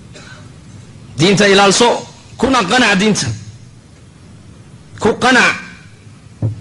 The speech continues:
Sayyidina Umar radiyallahu anhu ayaa nin Yahuudi oo saaxiibi ay yihiin oo reer Bani Quraydu Madiina ku soo maray. Kalimaad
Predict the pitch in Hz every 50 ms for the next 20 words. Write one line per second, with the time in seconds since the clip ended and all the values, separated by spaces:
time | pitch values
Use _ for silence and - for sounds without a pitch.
0 | - - - - - - 151 185 202 214 214 208 208 196 226 247 247 240 233 233
1 | 226 208 214 214 208 208 208 196 190 202 202 220 269 240 196 180 143 - - -
2 | - - - - - - - - - - - - - - - - - - - 180
3 | 233 240 220 226 247 247 233 220 214 220 247 262 226 240 240 233 208 - 214 208
4 | 196 208 214 196 214 202 208 220 214 220 233 247 240 233 220 226 262 247 220 233
5 | 226 226 202 175 214 214 220 226 233 233 220 214 196 220 233 247 208 233 220 -
6 | 226 220 202 190 180 165 147 127 - - - - - - - - - - - -
7 | - - - - - - - - - - - - - - - - - - - 160
8 | 170 190 202 226 220 202 165